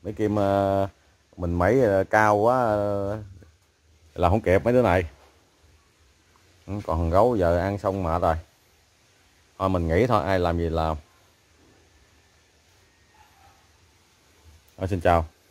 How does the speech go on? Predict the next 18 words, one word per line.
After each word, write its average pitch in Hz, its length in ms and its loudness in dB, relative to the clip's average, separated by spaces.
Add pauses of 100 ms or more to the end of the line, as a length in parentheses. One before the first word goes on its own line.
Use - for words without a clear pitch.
(1120)
À, 78 380 -2
chúc, - 120 -4 (100)
à, 92 540 -2
cô 92 100 -6
bác 104 120 4
anh 113 120 -2
chị 90 120 -4
gần 90 160 -4
xa, 98 260 0 (240)
à, 78 600 -8 (260)
nhiều 87 100 -8
sức 104 160 -8
khỏe, 95 220 2
bình, 90 200 -6 (200)
hạnh 87 100 -6
phúc, 123 180 -6
bình 90 100 -2
an. 101 180 2